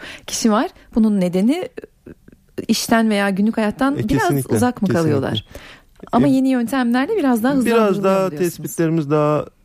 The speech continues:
Speaker 2: kuvvetli diyelim. Son dönemde çıkan bir takım cihazlarla ama yine de, e, en azından böyle bir ay, bir buçuk aylık bir dönemi bize vermeleri gerekiyor.
Speaker 1: Peki, diğer dinleyicimizi aldık. Ben lafı fazla uzatmayayım. Buyurun.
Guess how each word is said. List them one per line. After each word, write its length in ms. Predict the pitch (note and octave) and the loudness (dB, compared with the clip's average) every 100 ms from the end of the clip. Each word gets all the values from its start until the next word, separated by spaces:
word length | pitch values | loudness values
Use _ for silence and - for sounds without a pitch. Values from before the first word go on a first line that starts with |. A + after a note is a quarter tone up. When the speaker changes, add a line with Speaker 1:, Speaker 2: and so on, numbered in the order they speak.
| - | -14
Speaker 2:
kuvvetli 500 | - C#3 C3 C3 C3+ | 0 2 2 0 -2
diyelim. 400 | A2+ A2 B2 F#3 | 0 0 0 -2
Son 300 | E3 C3 A#2+ | -2 -2 0
dönemde 400 | A#2+ A#2 A2 A2 | 2 2 2 0
çıkan 420 | G#2+ - A#2 A2 - - | -2 -2 0 0 -2 -4
bir 120 | A2+ | -4
takım 300 | - A2 A2+ | -2 -2 0
cihazlarla 600 | G#2+ A2 G#2+ A2+ A#2+ D#3+ | 2 2 2 0 2 2
ama 140 | C#3+ C3 | 2 2
yine 280 | D3 C3+ B2 | 2 0 0
de, 140 | D#3 - _ _ _ _ - | -2 -4 _ _ _ _ -8
e, 60 | A2+ A#2 A2+ A2 A2+ - | -2 0 2 0 0 2
en 80 | C3+ | 2
azından 480 | A#2 A2+ B2 C3 B2 | 0 0 0 0 0
böyle 360 | A#2 A#2+ A2 | 0 0 0
bir 140 | B2 A#2+ | 0 2
ay, 340 | A#2 A#2 A2+ | 2 0 -2
bir 140 | B2 | -4
buçuk 220 | G#2+ - A#2 | -4 -2 0
aylık 280 | G#2+ A2 | 0 0
bir 100 | G#2+ | -2
dönemi 360 | G#2+ G#2+ B2 C3 - - | 0 2 0 -2 -4 -6
bize 240 | A2 A2 | 0 2
vermeleri 440 | G#2+ G#2 G#2 A2 A2 | 2 2 2 0 0
gerekiyor. 400 | G#2 F#2+ G2 G2+ - | -2 -2 -4 -6 0
Speaker 1:
Peki, 260 | A3 - G3 | 0 2 0
diğer 240 | A3 G#3 | 2 0
dinleyicimizi 520 | G#3+ G#3+ G3+ A3 G#3 | 0 0 0 0 0
aldık. 320 | G#3+ G3+ A3+ | 0 -2 -2
Ben 160 | G3+ F#3 | -2 -2
lafı 160 | F#3+ G3 | -2 -2
fazla 320 | F#3 E3+ F#3+ | 0 2 2
uzatmayayım. 520 | F3+ F#3 F#3 E3+ E3 | 2 0 0 -2 2
Buyurun. 240 | G3 E3+ | 2 0